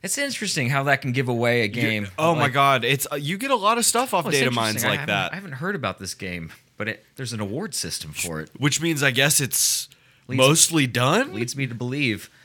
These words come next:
Speaker 1: Uh, yeah, so last time there was a big argument between, what was it? Uh, it was Microsoft, M G M, uh, Activision,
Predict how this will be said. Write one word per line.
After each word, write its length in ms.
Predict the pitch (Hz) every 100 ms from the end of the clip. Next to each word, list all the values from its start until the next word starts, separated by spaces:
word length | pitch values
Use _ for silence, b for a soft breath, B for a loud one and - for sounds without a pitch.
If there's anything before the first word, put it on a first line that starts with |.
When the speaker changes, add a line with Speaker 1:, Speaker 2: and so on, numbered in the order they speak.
| b b b b -
Speaker 1:
Uh, 500 | 101 113 113 110 110
yeah, 180 | 123 160
so 280 | 139 165 143 - 139
last 320 | 147 147 -
time 180 | 147 139
there 120 | 135
was 100 | 123
a 60 | 113
big 220 | 117 113
argument 360 | 107 107 107 104
between, 600 | 104 127 120 113 110 110
what 160 | 107 101
was 220 | 95 95
it? 320 | 92 85 -
Uh, 480 | 95 90 87 85 85
it 60 | 104
was 280 | 101 95 - 120 B B B -
Microsoft, 480 | 143 - 156 131 -
M 180 | 131 117
G 200 | 123 120
M, 320 | 117 113 104 b b b -
uh, 160 | 95
Activision, 800 | 85 123 - 113 120 107 110 107